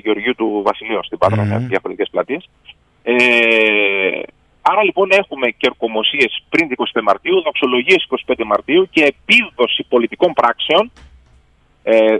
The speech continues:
Speaker 1: δηλώσεων, declaration, στα προξενία στην Πάτρα και στην Καλαμάτα, από τη Μεσσηνιακή Γερουσία και το Αχαϊκό Διευθυντήριο. Άρα έχουμε και πολιτικές πράξεις. Άρα, διασταυρώνεται από τις πηγές ότι οι Έλληνες ήταν πλήρως οργανωμένοι από πριν, κάνανε γεγονότα πριν την είκοσι πέμπτη,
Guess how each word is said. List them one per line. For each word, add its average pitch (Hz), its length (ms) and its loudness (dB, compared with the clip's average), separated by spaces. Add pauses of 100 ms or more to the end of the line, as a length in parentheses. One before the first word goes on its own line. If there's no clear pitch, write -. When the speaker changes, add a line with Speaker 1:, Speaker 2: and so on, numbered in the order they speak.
(120)
Speaker 1:
δηλώσεων, 131 480 0
declaration, 143 680 2
στα - 140 -2
προξενία 147 420 -2
στην - 140 -4
Πάτρα 143 260 2
και 123 80 -8
στην - 120 -8
Καλαμάτα, 120 640 2
από - 160 0
τη 120 80 -14
Μεσσηνιακή 117 500 -6
Γερουσία 135 540 -2 (220)
και - 60 -8
το 127 100 2
Αχαϊκό 117 320 0
Διευθυντήριο. 127 460 0
Άρα 104 80 6
έχουμε 160 180 -8
και - 140 -2
πολιτικές 123 520 -2
πράξεις. - 340 0 (340)
Άρα, 123 200 0 (800)
διασταυρώνεται 190 640 2
από - 80 -2
τις - 100 -8
πηγές 147 560 -2 (640)
ότι 127 320 2
οι 147 60 6
Έλληνες 147 280 0
ήταν 160 200 2
πλήρως 180 320 2
οργανωμένοι 147 540 2
από 113 180 0
πριν, - 220 0 (760)
κάνανε 180 340 2
γεγονότα 156 680 2 (340)
πριν 160 180 0
την 156 80 -8
είκοσι 135 260 -2
πέμπτη, 120 420 0